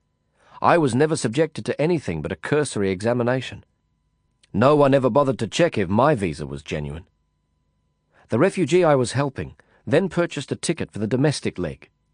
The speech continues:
from Bombay to Delhi, on the same plane. As we boarded the plane, we received boarding passes.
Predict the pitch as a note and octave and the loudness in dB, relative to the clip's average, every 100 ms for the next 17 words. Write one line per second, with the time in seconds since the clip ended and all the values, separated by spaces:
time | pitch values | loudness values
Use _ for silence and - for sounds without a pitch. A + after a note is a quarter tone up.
0 | _ _ - G2 F#2 B2 A#2+ C#3+ C3+ G2+ | _ _ -4 -2 2 2 4 2 2 0
1 | D3 A#2 D#2 _ _ _ - A2 - C#3 | 0 0 -2 _ _ _ -4 -2 0 0
2 | A#2 - C#3 D#2+ - _ _ _ _ _ | 0 -2 -2 -4 -12 _ _ _ _ _
3 | _ _ _ _ _ _ _ _ - A#2+ | _ _ _ _ _ _ _ _ -2 0
4 | E3 F3+ F3+ D3+ - - A2+ D#2+ D2 _ | 0 2 2 2 -4 -2 -2 -2 -8 _
5 | _ _ A2+ B2 - C#3+ C3 - C#3 A2 | _ _ 0 0 0 -2 -2 0 0 0
6 | E2 D2+ D2+ C#2+ - - | -4 -8 -12 -12 -20 -20